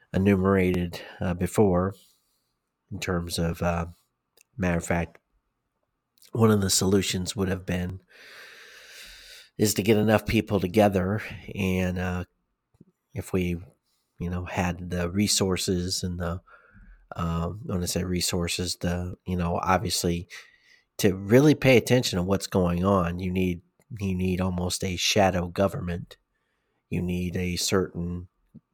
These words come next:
group of people, individuals, a nation-,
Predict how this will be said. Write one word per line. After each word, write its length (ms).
group 280
of 120
people, 460
individuals, 840
a 100
nation-, 500